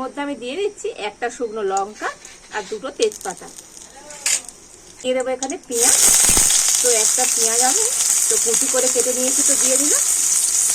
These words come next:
আর ওই পেঁয়াজের সাথে দিয়ে দেবো রসুন। তো রসুনটা আমি থেতো করে নিয়েছি।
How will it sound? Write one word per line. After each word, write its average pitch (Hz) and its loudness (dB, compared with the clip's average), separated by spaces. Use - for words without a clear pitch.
আর 233 -2
ওই - -2
পেঁয়াজের 233 -2
সাথে 254 -4
দিয়ে 240 -2
দেবো 302 -4
রসুন। 196 -2
তো - -8
রসুনটা 226 -4
আমি 269 -6
থেতো 262 -6
করে 247 0
নিয়েছি। 254 -4